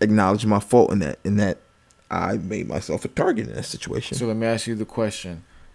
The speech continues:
Speaker 2: When we go online and we see these videos with these people getting roughed up by police, the majority of them, these people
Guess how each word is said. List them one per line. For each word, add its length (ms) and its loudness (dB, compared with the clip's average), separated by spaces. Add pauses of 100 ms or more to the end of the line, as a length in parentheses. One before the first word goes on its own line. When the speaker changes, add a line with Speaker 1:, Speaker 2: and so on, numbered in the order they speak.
Speaker 2:
When 440 -4 (120)
we 120 2
go 280 6
online 440 0
and 140 -4
we 120 0
see 260 -2
these 240 -4
videos 480 0
with 180 -10
these 160 -6
people 320 -6
getting 300 -4
roughed 300 -2
up 140 -4
by 140 0
police, 640 -10 (500)
the 60 -8
majority 580 2
of 160 -2
them, 220 -6
these 200 -4
people 480 -4